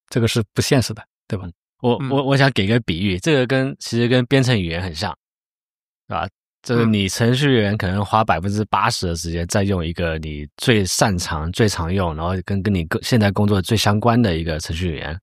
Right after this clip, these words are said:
Speaker 2: 然后这个东西对你来说有非常大的经济价值。然后你可能，但你再多学两三个语言，虽然你平常也不太用它，但它也改变了你的一些习惯跟思想。呃，所以多
Speaker 3: 理解你，理解。
Speaker 2: 多使-，使用不同东西肯定是有帮助的。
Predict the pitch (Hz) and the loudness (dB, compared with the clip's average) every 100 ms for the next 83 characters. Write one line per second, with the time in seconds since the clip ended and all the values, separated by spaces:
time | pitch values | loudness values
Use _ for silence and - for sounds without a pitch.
0 | _ _ _ _ - 85 90 139 104 95 | _ _ _ _ 0 0 4 4 4 2
1 | 92 95 92 104 82 80 87 87 78 - | 2 2 2 2 2 -2 -2 -2 -4 -2
2 | 92 85 82 76 78 90 78 80 76 - | -2 2 0 0 -2 -6 -2 -4 -4 -10
3 | - - _ 98 107 87 85 90 101 113 | -16 -20 _ 2 4 2 0 -2 -2 0
4 | 107 87 117 - 131 - 101 98 78 127 | 0 2 2 4 4 4 2 0 2 2
5 | 127 80 71 76 - _ - 135 123 95 | 2 0 -8 -10 -14 _ -2 2 2 2
6 | 113 123 110 123 131 117 120 120 127 127 | 0 0 2 2 2 2 0 0 0 0
7 | 101 - 80 104 98 76 71 78 90 101 | 0 -2 -2 -2 -4 -6 -8 -8 -8 -8
8 | - 85 92 92 92 120 - - _ _ | -6 -4 -4 -4 -6 -6 -8 -10 _ _
9 | _ _ _ _ _ _ - 87 85 127 | _ _ _ _ _ _ -8 -6 -2 0
10 | 123 - 156 156 151 147 139 135 113 113 | -2 0 4 6 6 4 2 2 0 4
11 | 165 170 - - 135 - 120 131 123 113 | 6 6 2 -6 -6 -6 -4 -4 -2 -2
12 | 117 - 90 110 80 82 98 101 95 - | -2 -2 -4 -4 -4 -4 -4 -4 -10 -14